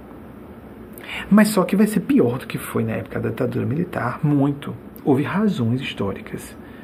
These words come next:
ainda relativamente defensáveis, quando começou a ditadura militar. Agora não há nenhuma. Nenhuma. Nenhuma. Nenhuma. É controverso isso, que houve razões defensáveis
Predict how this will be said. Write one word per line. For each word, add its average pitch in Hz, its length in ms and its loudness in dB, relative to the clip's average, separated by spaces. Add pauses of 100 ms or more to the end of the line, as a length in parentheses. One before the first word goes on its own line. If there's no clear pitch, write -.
(440)
ainda 170 500 6
relativamente 117 600 0
defensáveis, - 720 -4
quando 135 260 -2
começou 185 560 4
a 120 40 4
ditadura - 500 -6 (1500)
militar. 123 400 -2 (500)
Agora - 340 -8
não - 100 -10
há - 60 -10
nenhuma. - 500 -16 (960)
Nenhuma. 131 600 -2 (580)
Nenhuma. 143 580 -4 (460)
Nenhuma. 156 480 -4 (1200)
É 123 60 -4
controverso 208 600 4
isso, - 180 -10
que - 120 -2
houve 110 220 -2
razões 110 520 -4
defensáveis - 840 -6